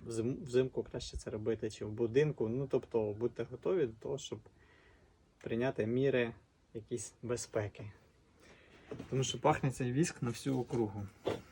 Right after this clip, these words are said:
Це наша стара тканина,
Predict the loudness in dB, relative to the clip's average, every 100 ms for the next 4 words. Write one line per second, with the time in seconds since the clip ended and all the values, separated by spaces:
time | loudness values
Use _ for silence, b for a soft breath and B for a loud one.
0 | -18 -6 -6 -6 -16 -20 -20 -16 -10 -10
1 | -12 -20 B B B B B 2 4 4
2 | 0 -2 0 0 -2 0 2 2 0